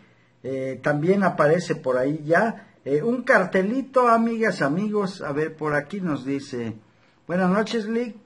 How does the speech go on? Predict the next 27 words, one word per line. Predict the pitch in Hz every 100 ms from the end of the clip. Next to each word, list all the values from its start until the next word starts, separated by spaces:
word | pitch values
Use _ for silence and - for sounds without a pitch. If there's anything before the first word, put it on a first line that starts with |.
| _ _ _ _ _
eso | 180 185 208
dice | 208 202 208
la | 175 151
nota | 170 208 - 220 208 - - _ _ _
que | 151
pasarían | 147 143 139 143 143 170 196
a | 180
los | 143 120
domicilios, | 127 120 123 110 151 160 156 151 - -
quién | 180 196
sabe | 190 190 202 196
por | 147 131
qué | - 170
se | 147
fueron | 120 156 175 160
a | 135
ese | 147 147 131
domicilio", | 113 104 104 92 110 110 107 98 - - - -
o | 127
sea, | - 185 185 - - -
a, | 131 135 139 135 143
a |
la | 147 147
tienda | 180 190 185 170
que | 127
estoy | - 151 151
mencionando, | 151 135 151 151 175 190 180